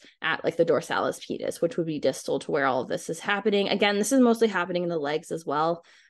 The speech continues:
Um, just the legs tend to be compromised by pretty much everything <laughs> under the sun because they are the most, um, lowest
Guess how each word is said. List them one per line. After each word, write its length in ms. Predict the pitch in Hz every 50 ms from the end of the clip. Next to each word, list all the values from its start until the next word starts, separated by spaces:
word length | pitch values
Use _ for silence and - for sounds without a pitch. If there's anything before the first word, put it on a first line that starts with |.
| _ -
Um, 280 | - 170 156 147 135 139
just 400 | - 160 160 160 - - - -
the 80 | 165 160
legs 300 | 165 147 156 160 - -
tend 140 | 160 151
to 40 | 151
be 220 | 139 151 151 135 127
compromised 640 | - - 151 139 - 151 147 127 127 127 131 -
by 160 | - 135 131 151
pretty 220 | - - 135 135
much 180 | 127 123 - -
everything 360 | - 143 143 165 - 170 170
<laughs> 0 |
under 220 | 185 349 233 214 233
the 60 | 240
sun 340 | 233 - 254 208 196 202 196
because 420 | 190 185 190 202 185 190 190 -
they 200 | - 180 170 165
are 100 | 170 175
the 100 | 170 165
most, 420 | 151 160 160 160 170 - - - -
um, 460 | - 156 160 151 151 165 - - 175 - _ _ _ _ _ _ _ _ _ _ _ _ _ _ _ _ _ _ _ _ _ _ _ _ _ _ _
lowest 640 | - 180 185 165 165 160 165 165 - - - - -